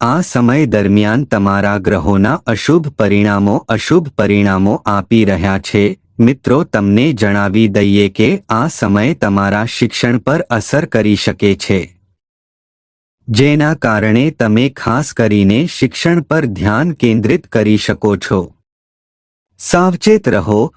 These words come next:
આ સાત દિવસો દરમિયાન તમારા શિક્ષણ પર ખાસ ધ્યાન આપો, નહીં તો તમારું ધ્યાન ભટકાઈ શકે છે. ગ્રહોના પ્રભાવને કારણે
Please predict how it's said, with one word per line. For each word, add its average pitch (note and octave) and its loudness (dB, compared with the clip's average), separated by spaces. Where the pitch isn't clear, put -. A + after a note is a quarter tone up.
આ D3 0
સાત C3+ -2
દિવસો A#2+ 0
દરમિયાન G#2 0
તમારા G2+ 0
શિક્ષણ A2+ -2
પર G2+ -2
ખાસ A2+ -4
ધ્યાન G#2 -2
આપો, G2+ -2
નહીં A#2 2
તો D3+ 0
તમારું G2+ 0
ધ્યાન G#2+ -2
ભટકાઈ G2+ -2
શકે G2+ -2
છે. F#2+ -4
ગ્રહોના G3+ 4
પ્રભાવને G#2+ 0
કારણે G2+ -2